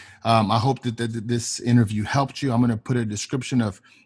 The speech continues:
of everything that Gabe said and the little tricks that he uses to help him with each of the keys. But, you know, with that being said, Gabe,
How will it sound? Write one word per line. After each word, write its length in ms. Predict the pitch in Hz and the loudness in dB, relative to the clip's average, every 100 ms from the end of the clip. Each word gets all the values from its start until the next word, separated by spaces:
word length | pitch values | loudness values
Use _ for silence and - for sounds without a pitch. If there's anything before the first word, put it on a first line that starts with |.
| - | -8
of 180 | 117 107 | -4 -4
everything 560 | - 131 143 139 156 135 | -2 0 0 0 2 2
that 180 | 113 101 | 2 0
Gabe 260 | 123 123 | 0 2
said 400 | 110 - 131 127 | 0 0 0 2
and 200 | 120 107 | 2 2
the 60 | 101 | 0
little 200 | 117 113 | 0 -2
tricks 320 | - 139 120 | 0 -2 -2
that 160 | 120 98 | -4 -2
he 120 | 117 | 0
uses 680 | 110 107 135 120 113 104 - - _ | 0 4 6 4 2 -4 -10 -20 _
to 140 | - | -4
help 280 | 101 127 117 | 0 0 0
him 220 | 117 113 | 2 2
with 240 | 101 107 - | 2 0 -2
each 280 | 143 139 - | -4 -2 -2
of 140 | 117 | -2
the 80 | 104 | -2
keys. 600 | 98 - 135 131 127 - - - - _ | -6 -4 0 2 2 -2 -8 -20 -20 _
But, 300 | 113 110 - | 2 2 2
you 80 | 127 | 4
know, 140 | 110 | 4
with 220 | 104 104 - | 4 2 2
that 200 | 123 120 | 2 6
being 220 | 123 117 | 6 6
said, 380 | - 139 123 110 | 4 2 2 2
Gabe, 320 | 131 135 | 2 2